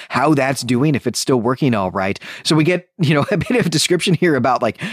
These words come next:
the gasoline engine, how it's difficult for her to start because you have to,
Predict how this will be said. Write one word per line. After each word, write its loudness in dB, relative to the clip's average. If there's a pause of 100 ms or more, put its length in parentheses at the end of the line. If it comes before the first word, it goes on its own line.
the -2
gasoline 2
engine, 2
how 2
it's -2
difficult 0
for 0
her 2
to 2
start 0
because 0
you 2
have 0
to, 0